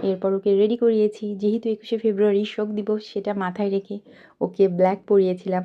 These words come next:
আমরাও ব্ল্যাক পরেছিলাম। আর এই যে এই ফুল,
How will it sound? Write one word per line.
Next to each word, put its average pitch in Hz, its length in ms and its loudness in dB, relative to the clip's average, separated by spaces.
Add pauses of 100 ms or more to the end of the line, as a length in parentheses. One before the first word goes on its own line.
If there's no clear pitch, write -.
আমরাও 190 340 -2
ব্ল্যাক 208 280 -2
পরেছিলাম। 185 500 -6
আর 185 120 -6 (140)
এই 226 220 -2
যে 233 180 0
এই 196 260 2
ফুল, 196 380 -2